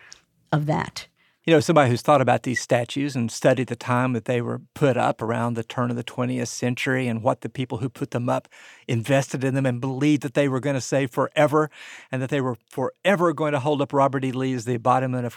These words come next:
Speaker 2: of Christian gentlemanly virtue. It's remarkable to see how in less than a decade,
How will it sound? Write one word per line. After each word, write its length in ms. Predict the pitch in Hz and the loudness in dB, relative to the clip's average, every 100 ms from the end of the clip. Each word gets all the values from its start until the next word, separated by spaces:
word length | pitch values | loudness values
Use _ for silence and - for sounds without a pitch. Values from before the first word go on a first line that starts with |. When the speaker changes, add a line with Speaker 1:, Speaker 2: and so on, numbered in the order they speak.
| - | -12
Speaker 2:
of 160 | 131 - | -14 -6
Christian 420 | 147 - 131 123 | -4 -4 -6 -4
gentlemanly 440 | 117 127 127 123 | -2 -2 -4 -8
virtue. 560 | 107 131 135 - 131 123 - - - - - - | -2 -2 -2 -4 -4 -4 -12 -20 -20 -20 -6 -4
It's 180 | 147 | -2
remarkable 600 | 139 135 156 208 - 131 | 0 2 4 2 0 -6
to 80 | 110 | -6
see 320 | - 127 127 | -6 -4 -2
how 380 | 117 120 123 127 _ _ - | 0 2 2 0 _ _ -4
in 80 | 139 | 0
less 240 | 165 170 | 0 0
than 120 | 143 | -2
a 60 | 120 | 0
decade, 640 | 143 139 - - 113 120 | 0 -2 -4 -10 -12 -16